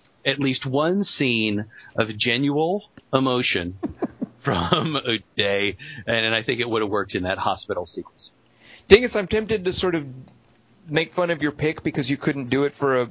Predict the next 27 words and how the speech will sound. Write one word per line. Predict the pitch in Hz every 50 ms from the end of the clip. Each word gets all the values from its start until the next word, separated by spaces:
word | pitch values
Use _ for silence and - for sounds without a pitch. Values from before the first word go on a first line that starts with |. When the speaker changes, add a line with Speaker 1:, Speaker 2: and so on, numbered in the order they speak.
| - -
Speaker 2:
a | 135
movie | 123 123 135 135 139 143
that | 135 131 131 -
you | 123 113
liked | 104 113 123 120 - -
better, | - 151 151 151 156 151
but | 139 135 123
I | 127 131
have | 135 131 113
no | 120 120
room | 120 117 113 110 104
to | 104
talk. | - 107 101 95 90 - - - - _ _ _ _ _ _ _ _ _ -
Speaker 1:
<laughs> | 311 330 320 381 - - - 349 - _ - - - _ _ - - - _ - - - _ _ - - - - -
I, | 302 247 202 175 180 -
I | - 175 170
think | - 226 226 -
on | 233 190 180 185
this | 185 170 -
list | 175 175 175 - -
there's | 151 139 156
only | 156 151 143 135
one | 117 123 127 131 135
movie | 135 127 117 117 113 104
I | 95
really | 98 98 104 101 101 95 92
like. | 95 98 - -